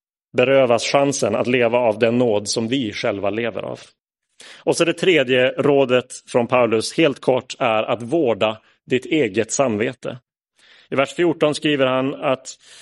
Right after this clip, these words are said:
"jag vet och är i Herren Jesus övertygad om att ingenting är orent i sig självt, men för den som betraktar det som orent blir det orent." Det här är inte Paulus som kommer ut som relativist och säger att alla val är lika bra,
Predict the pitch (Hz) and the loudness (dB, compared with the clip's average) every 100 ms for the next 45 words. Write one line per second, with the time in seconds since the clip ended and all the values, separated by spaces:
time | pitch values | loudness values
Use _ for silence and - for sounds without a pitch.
0 | - - - 127 131 170 208 196 151 127 | -20 -20 -2 0 2 2 0 0 0 0
1 | 127 165 147 151 156 151 147 127 185 190 | 0 0 0 0 0 -2 -2 -2 0 2
2 | 151 - 170 151 123 123 117 185 175 170 | 0 -2 -2 0 0 0 -2 -2 0 0
3 | 147 139 120 175 147 135 147 131 123 123 | 0 0 0 0 2 2 0 -2 -2 -2
4 | - 123 104 - - 127 139 139 160 156 | -2 -2 -4 -8 -2 -2 0 0 0 -2
5 | 139 139 190 185 - 127 117 135 123 113 | -2 0 -2 -4 -2 -2 -2 -2 0 0
6 | 107 110 - 113 117 135 107 104 104 98 | -2 -4 -10 -8 -4 -2 -4 -6 -6 -10
7 | 107 - - _ _ _ _ _ _ _ | -12 -16 -20 _ _ _ _ _ _ _
8 | _ _ _ _ _ _ _ _ _ _ | _ _ _ _ _ _ _ _ _ _
9 | _ _ _ - 127 160 160 139 117 135 | _ _ _ -2 2 2 0 -2 -2 0
10 | 131 117 104 - 131 113 113 - 123 120 | 2 0 -2 -4 -2 -2 -2 -2 -2 -2
11 | 117 120 120 117 110 131 113 - - 98 | -2 -2 0 0 -2 -2 -4 -8 -8 -4
12 | 110 101 98 - 151 143 131 131 120 117 | -2 0 -2 -2 -2 0 2 2 0 -2
13 | 113 123 165 165 | -2 2 2 0